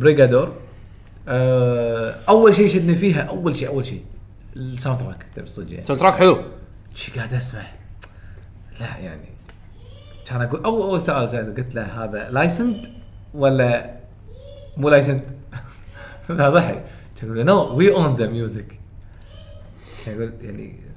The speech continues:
Speaker 1: كان يوريني، يوريني انه عنده لسته، ما ت-، كم دقيقه، أربعين دقيقه، ما ادري، ميتين دقيقه، ما ذكر وايد، يعني.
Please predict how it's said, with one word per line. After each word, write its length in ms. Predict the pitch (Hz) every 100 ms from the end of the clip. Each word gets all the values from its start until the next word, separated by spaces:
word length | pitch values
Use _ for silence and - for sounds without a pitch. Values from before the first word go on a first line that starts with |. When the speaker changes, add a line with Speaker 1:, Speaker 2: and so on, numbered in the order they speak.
| -
Speaker 1:
كان 120 | 127
يوريني، 420 | 131 135 156 139
يوريني 380 | 117 127 139 139
انه 140 | 135 127
عنده 240 | 139 139
لسته، 280 | 165 165 135
ما 140 | 143
ت-، 160 | 143 127 -
كم 160 | 143
دقيقه، 340 | 123 139 156 127
أربعين 220 | 120 135
دقيقه، 320 | 127 139 120
ما 80 | 107
ادري، 360 | 101 101 - -
ميتين 260 | 110 135 143
دقيقه، 360 | 123 135 120
ما 100 | 131
ذكر 320 | 151 139 107 -
وايد، 280 | 139 123 101
يعني. 220 | 90